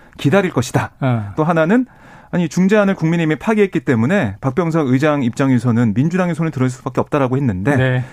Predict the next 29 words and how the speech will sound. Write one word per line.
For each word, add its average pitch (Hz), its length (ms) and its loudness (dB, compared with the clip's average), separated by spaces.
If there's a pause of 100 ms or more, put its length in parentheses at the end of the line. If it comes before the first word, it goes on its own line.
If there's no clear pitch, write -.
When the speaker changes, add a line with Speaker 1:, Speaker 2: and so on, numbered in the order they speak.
Speaker 1:
결국 131 220 0
두 160 200 -2
시 226 320 0 (320)
단판에서 170 920 0 (440)
결렬이 165 320 4
되고, 98 400 0
Speaker 2:
네. 127 180 2
Speaker 1:
어, 113 80 0
민주당의 135 380 2
손을 135 200 -2
박병석 120 360 0
의장이 107 180 0
들어준 123 280 2
셈이 135 200 0
됐습니다. 123 520 -2
Speaker 2:
아, 190 80 -4
다섯 135 280 -2
시에 170 300 -2
본회의 131 300 0
소집. 143 280 0
Speaker 1:
그렇습니다. 104 680 0 (100)
Speaker 2:
그리고 143 300 0
바로 135 240 -2
필리버스터. 151 960 -2
근데 127 200 -2
회기가 165 560 0
<laughs> - 20 -20
자정에 156 560 -2
끝나버린. 160 800 0